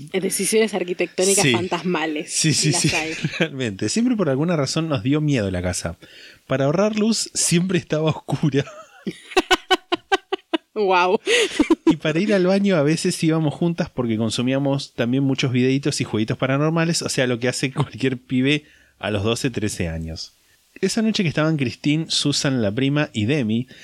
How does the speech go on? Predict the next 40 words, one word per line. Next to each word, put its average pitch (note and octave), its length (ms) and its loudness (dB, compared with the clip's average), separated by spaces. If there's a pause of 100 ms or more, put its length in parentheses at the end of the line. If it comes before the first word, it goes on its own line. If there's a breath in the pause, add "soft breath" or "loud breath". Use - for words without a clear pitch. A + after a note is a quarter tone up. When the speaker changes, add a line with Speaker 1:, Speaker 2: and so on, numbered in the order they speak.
(180 loud breath)
Speaker 2:
estaban G3+ 300 0
en E3+ 80 2
la C3 80 2
computadora A#2+ 560 0
como A#2 160 0
siempre C#3+ 300 0
boludeando C#3+ 460 2
y A#2 40 2
de A2+ 80 2
repente D3+ 460 0
Demi C#3+ 320 0
avisa A2+ 340 0
que - 120 -4
va F2 60 -2
a F2 40 -2
ir F2+ 100 0
al C3 80 2
baño. F#2+ 380 0 (720 soft breath)
Cuando D#3+ 240 0
Demi G#3 300 4
vuelve, E3+ 340 2
la, A#2+ 160 2 (200)
vuelve E3 340 2
a C3+ 60 2
la A#2+ 80 2
habitación, A2+ 540 0
cierra G3+ 320 0
la B2+ 140 0
puerta E3+ 260 0
y D3+ 40 0
se - 120 -2
apoya B2 240 -2
contra G#2 300 0
la F#2+ 80 0
pared A#2 260 0
enfrentada B2 720 0
a G#2+ 80 0
donde G2 200 -2
estaban C3 460 -2 (240)
las, F#2+ 520 -2